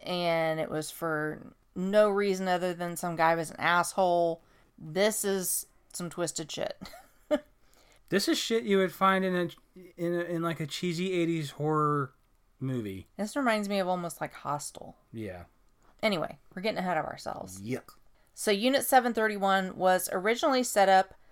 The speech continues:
Speaker 1: under the Kempeitai military police of the Empire of Japan, but was taken over and commanded until the end of the war by Shiro Ishii,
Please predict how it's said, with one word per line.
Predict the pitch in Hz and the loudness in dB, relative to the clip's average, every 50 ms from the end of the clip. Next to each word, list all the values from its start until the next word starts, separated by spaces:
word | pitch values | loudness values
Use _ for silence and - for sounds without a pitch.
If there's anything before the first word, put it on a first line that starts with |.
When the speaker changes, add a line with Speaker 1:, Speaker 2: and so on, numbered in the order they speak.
| - - _ _ _ | -20 -20 _ _ _
Speaker 1:
under | - 202 202 202 196 | -2 0 2 2 2
the | 196 196 | 2 0
Kempeitai | 190 - 262 254 240 - 277 233 233 - - 208 190 185 185 180 180 - | 0 0 0 0 2 2 2 2 2 4 6 8 10 10 8 8 4 2
military | - 180 190 208 220 220 208 - - 202 202 190 | -2 0 0 2 2 2 0 0 2 2 2 2
police | 190 - - 170 170 165 156 156 156 - - - - - - | 0 -4 -4 -4 -2 -2 -2 -4 -4 -6 -8 -8 -10 -4 -2
of | 180 180 | 0 0
the | 165 175 - - | 0 0 0 0
Empire | 196 214 202 - 226 220 220 208 | 0 0 2 2 4 4 6 4
of | - 175 | 2 2
Japan, | - 190 185 - - 190 170 143 139 131 131 151 - _ _ _ _ _ _ _ _ _ _ _ _ | -2 -6 -8 -6 -4 -4 -2 -2 -2 -2 -4 -6 -10 _ _ _ _ _ _ _ _ _ _ _ _
but | - - - | -2 -2 -2
was | 170 - | -2 -2
taken | - - 208 196 - 190 - - | 0 0 0 0 0 -2 0 4
over | 202 220 247 240 277 285 | 4 4 6 6 6 6
and | 262 - 226 214 202 | 6 4 2 -4 -4
commanded | - 202 208 214 226 240 254 240 214 196 190 196 - | -4 -2 -2 0 0 0 2 2 2 2 2 0 -4
until | - 175 - - 196 180 | -6 -6 -2 -2 -2 0
the | 180 185 - - | -2 -2 -2 0
end | 190 208 233 247 | 0 0 0 -2
of | 262 226 | -2 0
the | 233 220 | 0 0
war | 185 160 160 165 160 156 151 156 170 - _ - - _ _ _ _ _ _ | 0 0 0 2 2 2 2 0 -4 -10 _ -20 -20 _ _ _ _ _ _
by | - 175 175 170 | 4 4 4 4
Shiro | - - - - 240 226 214 208 208 202 - | 0 -4 -2 0 0 4 6 6 6 6 4
Ishii, | - 208 247 269 262 - - - 165 139 139 135 139 151 | 2 0 0 0 0 -2 -4 -4 -4 -4 -4 -4 -6 -8